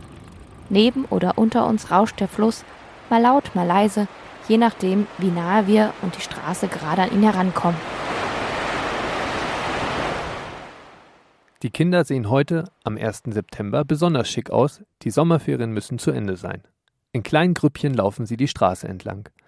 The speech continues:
Speaker 2: Die aus den kleinen Dörfern müssen extra früh loslaufen, um pünktlich an der Schule anzukommen.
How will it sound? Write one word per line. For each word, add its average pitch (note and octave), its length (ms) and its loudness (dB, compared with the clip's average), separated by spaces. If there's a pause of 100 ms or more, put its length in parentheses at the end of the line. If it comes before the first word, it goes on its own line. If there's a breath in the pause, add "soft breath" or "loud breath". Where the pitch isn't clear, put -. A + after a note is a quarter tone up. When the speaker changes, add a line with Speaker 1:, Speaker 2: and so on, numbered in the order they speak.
(500)
Speaker 2:
Die F3+ 120 6
aus C3+ 180 -2
den C3 120 -4
kleinen C#3 300 0
Dörfern D3+ 500 2
müssen B2+ 320 -4
extra - 360 -2
früh C3 180 4
loslaufen, B2+ 580 0
um C3 200 -4
pünktlich A#2 440 -2
an C3 80 -2
der C#3+ 80 2
Schule C3+ 320 4
anzukommen. G2 540 -8